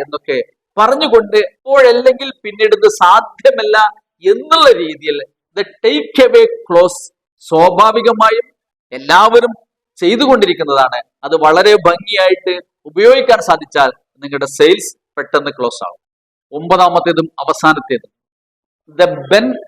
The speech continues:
Franklin clause എന്നാണ് പറയുന്നത്, അതല്ലെങ്കിൽ the Benjamin Franklin clause എന്നും പറയും. ഇത് വളരെ നല്ല ഒരു രീതിയായിട്ടാണ്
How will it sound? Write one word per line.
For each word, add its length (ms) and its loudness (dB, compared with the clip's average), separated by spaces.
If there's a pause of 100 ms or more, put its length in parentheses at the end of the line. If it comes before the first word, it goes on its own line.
(240)
Franklin 520 0 (240)
clause 360 0
എന്നാണ് 280 -2
പറയുന്നത്, 360 -6
അതല്ലെങ്കിൽ 440 -2 (640)
the 80 -6 (120)
Benjamin 520 -2 (340)
Franklin 460 -4 (120)
clause 300 -2 (200)
എന്നും 260 -4
പറയും. 200 -6 (800)
ഇത് 160 2 (1040)
വളരെ 320 2 (340)
നല്ല 260 -2 (140)
ഒരു 140 4 (160)
രീതിയായിട്ടാണ് 720 -2